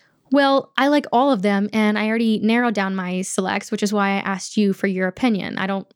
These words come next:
I, I don't really think it's important what I like because I like 'em all.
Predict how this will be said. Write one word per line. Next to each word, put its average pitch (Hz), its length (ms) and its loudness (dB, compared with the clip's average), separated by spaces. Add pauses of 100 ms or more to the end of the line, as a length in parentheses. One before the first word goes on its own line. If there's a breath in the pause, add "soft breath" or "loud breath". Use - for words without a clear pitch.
(140)
I, - 420 -2
I 233 40 2
don't 226 140 2
really 226 160 2
think 214 160 -2
it's - 80 -6
important 208 340 0
what 202 100 -2
I 214 160 -4
like 196 240 -4
because 190 480 -2 (400 loud breath)
I 185 160 -2
like 202 220 2
'em 208 100 0
all. 226 240 0